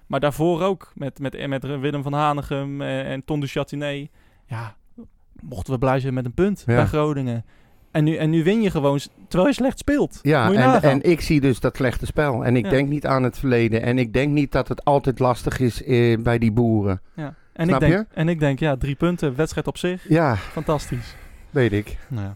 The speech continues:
Speaker 2: Maar ik zeg, ik praat mezelf ook niet goed, hoor.
Speaker 1: Nee, nee, nee.
Speaker 2: Het is
Speaker 1: Nee.
Speaker 2: zoals het is.
Speaker 1: En ik zeg ook niet dat ik al-, altijd, dat ik daarover gelijk heb. Maar het is,
Speaker 2: Nee,
Speaker 1: het
Speaker 2: zeker
Speaker 1: is meer
Speaker 2: niet.
Speaker 1: van de achterli-, of de, de, het grotere plaatje. Als wij
Speaker 2: Ja, ja.
Speaker 1: met z'n allen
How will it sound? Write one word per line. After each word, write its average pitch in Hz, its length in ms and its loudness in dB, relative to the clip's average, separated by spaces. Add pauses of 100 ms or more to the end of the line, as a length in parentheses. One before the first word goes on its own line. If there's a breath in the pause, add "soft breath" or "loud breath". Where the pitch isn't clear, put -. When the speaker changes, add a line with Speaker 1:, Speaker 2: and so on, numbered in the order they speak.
(160)
Speaker 2:
Maar 135 120 2
ik - 80 0
zeg, 156 460 2
ik 131 260 -6
praat 151 220 0
mezelf 143 300 2
ook 135 160 2
niet 127 140 2
goed, 156 160 4
hoor. 143 220 2
Speaker 1:
Nee, 220 240 -2
nee, 202 100 -2
nee. 143 220 -4
Speaker 2:
Het 139 160 -2
is 156 60 4
Speaker 1:
Nee. 156 100 0
Speaker 2:
zoals 139 240 2
het 113 120 -2
is. 117 280 2
Speaker 1:
En 175 140 -2
ik 175 100 -6
zeg 170 200 -8
ook 156 100 -12
niet 151 140 -6
dat 131 140 -2
ik 131 120 -4
al-, 135 160 -6 (120)
altijd, 135 340 -10
dat - 240 -14
ik 127 100 -12
daarover 127 300 -6
gelijk 135 280 -6
heb. 135 180 -12
Maar 135 140 -4
het 135 140 -4
is, 143 140 -6
Speaker 2:
Nee, 98 120 4
Speaker 1:
het 101 80 4
Speaker 2:
zeker 113 260 2
Speaker 1:
is 113 60 4
meer 117 100 6
Speaker 2:
niet. - 100 2
Speaker 1:
van 160 340 -2 (260)
de 143 180 -4
achterli-, 160 340 -4
of 143 120 -8
de, 143 120 -8
de, 143 200 -10
het - 180 -16
grotere 165 360 -4
plaatje. 156 440 -4 (140)
Als 139 180 -8
wij 151 240 0
Speaker 2:
Ja, 220 160 0
ja. 151 100 4
Speaker 1:
met 143 100 4
z'n - 60 -6
allen 170 400 0